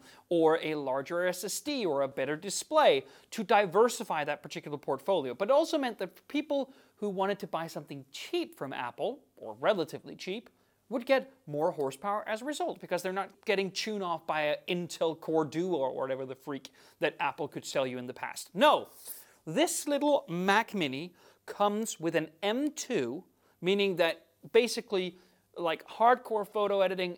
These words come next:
and video editing and even some three D work is now, like, thoroughly within range. You get this little Mac Mini and you get it with an M two. That means that you basically get the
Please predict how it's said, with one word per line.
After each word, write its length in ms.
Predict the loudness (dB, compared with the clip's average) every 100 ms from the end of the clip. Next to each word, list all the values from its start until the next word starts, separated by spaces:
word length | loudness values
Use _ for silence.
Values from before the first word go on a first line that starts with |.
| -10
and 240 | -6 -6 -6
video 380 | -4 2 4 4
editing 400 | 2 0 -2 -4
and 100 | -8
even 280 | -6 -6 -6
some 180 | -8
three 340 | -10 -8 -2 -2
D 200 | -2 -4
work 320 | -2 -4 -4 -2
is 240 | 0 -2
now, 540 | -4 -2 2 4 4 -2 _ _
like, 220 | -4 -4 -6
thoroughly 720 | -6 4 6 6 4 0 0
within 440 | -2 -2 -4 -2
range. 600 | 0 0 0 -6 -12 -12 _
You 300 | -6 -2 -2 2
get 260 | 0 2 -4
this 220 | -4 -4
little 240 | -2 -2
Mac 340 | -2 -2 -4 -8
Mini 320 | -8 -10 -10
and 120 | -8 -8
you 100 | -2
get 220 | 0 0
it 100 | -2
with 200 | -2 -2
an 140 | -6 -4
M 280 | -2 -2 -4
two. 380 | -8 -8 -8 -12 _ _ 2
That 300 | 4 4 -2
means 380 | -4 -4 -6
that 200 | -6 -8
you 200 | -4 -4
basically 560 | 4 6 6 2 -8 -6
get 240 | -4 -2
the 180 | -4 -8